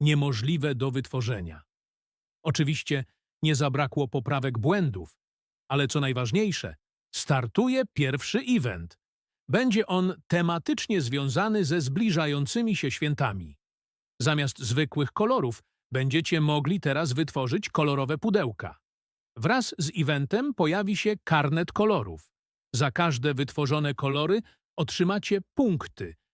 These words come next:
których ilość jest zależna od rzadkości. Za zdobyte punkty możecie odebrać nagrody,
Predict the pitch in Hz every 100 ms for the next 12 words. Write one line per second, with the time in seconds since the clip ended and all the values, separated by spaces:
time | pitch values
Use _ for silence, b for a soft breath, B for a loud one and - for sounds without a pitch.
0 | - - 156 151 - 156 131 147 151 -
1 | 147 156 139 131 135 127 110 151 156 147
2 | 202 - - 151 - - 78 - _ _
3 | _ _ _ _ 147 139 151 135 120 147
4 | 226 254 196 160 147 - 170 190 151 156
5 | - 165 151 151 143 156 - 165 185 196
6 | 214 123 87